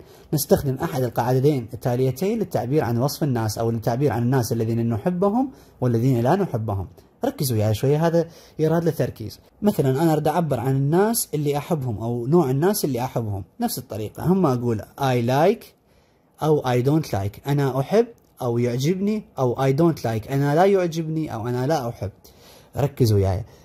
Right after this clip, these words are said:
الصفة، صفة هذا الشخص شنو اللي يعجبك؟ I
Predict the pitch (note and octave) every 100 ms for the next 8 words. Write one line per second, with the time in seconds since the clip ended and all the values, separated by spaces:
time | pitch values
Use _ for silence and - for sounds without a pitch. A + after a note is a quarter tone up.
0 | - - C#3 - - F#3 - F2+ F#2 _
1 | _ _ _ _ - - C#4+ C4 - D3+
2 | D3+ C#3+ - F#2 A2 - - _ _ -
3 | C4 A#3 E3+ C#3+ C3+ B2 B2 G#2+ G#2 _
4 | _ _ _ _ C3+ C#3